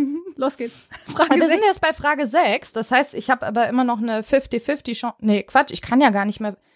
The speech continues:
Speaker 1: verlieren. Fünf fünf könnte es maximal
Speaker 2: Also,
Speaker 1: ausgehen.
Speaker 2: also ich find, die Frage sechs kann man auch überspringen, weil die ist einfach nur, wer das
Speaker 1: Oh
Speaker 2: nicht
Speaker 1: n-
Speaker 2: weiß, ich weiß nicht, der ist dann, der ist vor fünf Jahren geboren. <laughs>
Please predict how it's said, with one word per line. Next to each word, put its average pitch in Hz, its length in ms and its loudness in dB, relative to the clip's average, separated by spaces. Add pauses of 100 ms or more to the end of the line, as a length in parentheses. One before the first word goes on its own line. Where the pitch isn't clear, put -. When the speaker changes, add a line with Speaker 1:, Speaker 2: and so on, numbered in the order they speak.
(440)
Speaker 1:
verlieren. 220 460 4
Fünf 233 300 -2
fünf 233 380 -2
könnte 190 240 -2
es - 120 -12
maximal 190 480 -8
Speaker 2:
Also, 220 480 0
Speaker 1:
ausgehen. 247 240 0 (480)
Speaker 2:
also 240 160 2
ich 262 120 0
find, 302 300 2
die 269 80 -6
Frage 254 320 2
sechs 262 300 0
kann 294 100 -2
man 262 140 4
auch - 20 -16
überspringen, 233 640 0 (720)
weil 233 160 4
die 247 140 2
ist 262 120 0
einfach 233 360 0
nur, 233 480 -2 (340)
wer 208 140 0
das 247 160 6
Speaker 1:
Oh 330 60 8
Speaker 2:
nicht 285 120 6
Speaker 1:
n- 269 60 4
Speaker 2:
weiß, 220 500 0 (440)
ich - 120 -6
weiß 240 200 4
nicht, 240 160 -2
der 226 100 -2
ist - 180 -8
dann, 226 160 -2
der 226 160 -6
ist - 160 -8
vor 233 400 0 (540)
fünf 262 260 4
Jahren 220 220 0
geboren. 202 520 -8
<laughs> 330 60 -2